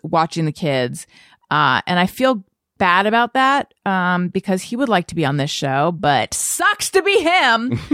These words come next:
No, it's okay. He and I are gonna record this. We're hopefully gonna have a babysitter this weekend. He and I will record this weekend. But if you knew that we had plans to record this weekend because I solicited calls and you're like, "I thought I was getting to-, the Tony Daniel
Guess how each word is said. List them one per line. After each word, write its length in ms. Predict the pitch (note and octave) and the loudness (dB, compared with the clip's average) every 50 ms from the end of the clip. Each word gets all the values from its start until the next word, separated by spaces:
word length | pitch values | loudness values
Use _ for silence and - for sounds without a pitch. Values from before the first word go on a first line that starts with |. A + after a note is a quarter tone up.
| A3 - - - F3+ | -2 -2 -4 -8 -2
No, 140 | F3 F3+ D#3 | 2 2 4
it's 160 | D#3 F3+ F#3 | 4 4 2
okay. 280 | G#3 G3+ - G3+ D#3 D#3 | 2 2 2 2 2 2
He 160 | F#3+ - A3+ | 2 0 0
and 60 | A#3 | 2
I 120 | A#3 A#3 A#3+ | 4 4 4
are 20 | |
gonna 160 | A3 A3+ G#3+ | 4 2 4
record 320 | G3+ G3 - - G#3 F#3 D#3 | 2 2 2 2 0 0 0
this. 180 | F3 F3+ - - - | 0 -4 -6 -8 -6
We're 260 | F3 F3+ F#3 F3+ F3 | -2 2 2 2 2
hopefully 280 | G3 B3 G#3 - B3 | 2 0 0 0 0
gonna 160 | A3 A3+ A3+ G#3+ | 0 2 2 2
have 160 | F#3+ F3 F3+ | 2 2 2
a 20 | |
babysitter 300 | F#3 F3 F3+ - F3+ D#3+ | 0 0 0 -2 -2 -2
this 160 | C#3 D3 - | -2 -4 -2
weekend. 360 | F#3 G#3 A3 - A3 G#3+ G#3 G#3 - - - - | -2 -2 2 2 2 2 2 0 -4 -12 -20 -12
He 140 | - - G#3 | -4 -2 0
and 80 | G3 | 2
I 80 | F#3+ F#3+ | 4 4
will 120 | F#3+ F#3 | 4 4
record 340 | F3+ F3 F3 - F#3+ F3 D#3+ | 2 0 0 2 0 0 0
this 140 | C#3 E3 - | 0 -4 -2
weekend. 320 | - G#3+ F3+ G3 F3 E3 - - - - - - | -2 0 2 2 0 0 -2 -8 -20 -18 -12 -10
But 300 | F#3+ - C4+ C4 B3 - | -4 0 2 2 2 2
if 200 | - A3 G3+ - | 0 -2 -2 -2
you 460 | G#3 G3+ A3+ A#3+ A#3+ A#3+ A#3+ A#3+ A#3 - - | -2 -2 0 2 2 2 2 0 0 -2 -2
knew 680 | G#3 G3+ G#3 A3+ C4 C#4 C#4+ C4+ B3+ A#3+ A3+ G#3+ - - - | -4 -2 0 0 2 2 2 2 2 2 2 0 -2 -2 -2
that 140 | G3+ G3 | -2 -2
we 100 | E3+ G3+ | 0 0
had 160 | B3 D4 C#4+ - | 0 -2 -2 -4
plans 400 | - - G#3 G#3+ G#3+ A3 G#3 - | -6 -4 -4 -2 0 -2 -2 -2
to 80 | G#3 | -4
record 320 | G3+ F#3 - G3+ F#3+ F3+ D#3 | -4 -2 0 0 0 2 0
this 180 | F3 F3 - | -4 -4 -2
weekend 340 | F#3 A3+ G3+ - F#3 E3 E3 | -2 0 2 4 4 4 2
because 180 | E3+ - F#3+ F3 | 2 0 2 2
I 80 | E3+ | 2
solicited 560 | F#3 - - F#3 G3+ G#3+ - F#3+ F3 E3+ - | 0 0 -2 0 0 0 0 -2 -6 -6 -6
calls 400 | - - G#3 G#3 G#3 F#3+ F3 D#3+ | -4 -2 0 2 2 2 2 0
and 100 | D#3+ E3+ | 0 -2
you're 120 | E3+ E3 D#3+ | -2 0 2
like, 280 | D#3+ D3+ C#3+ - _ - - - - - _ _ - | 2 2 0 0 _ -20 -20 -20 -20 -20 _ _ -4
"I 160 | - A#3+ D#4+ F4 | -2 0 0 0
thought 240 | - E4 D#4 D4+ | 0 2 2 2
I 100 | C#4+ C4+ | 4 2
was 200 | C4 B3 A#3+ G3 | 2 2 0 0
getting 520 | - A#3 A3+ G#3+ A3 G#3+ G#3 G3+ G3+ G3+ F#3+ _ _ _ _ _ _ _ - - | 0 0 2 2 2 0 0 0 0 -2 -4 _ _ _ _ _ _ _ -16 -6
to-, 180 | - - B3 - | 0 0 0 2
the 120 | G3 A3 | 2 0
Tony 420 | G#3 - - A#3+ A#3+ A#3 A#3+ A#3 | 0 0 0 0 2 2 2 2
Daniel 460 | F#3+ A#3 A3 G#3+ G#3+ G#3 G3+ G3 F3 | 2 2 2 2 2 4 4 4 2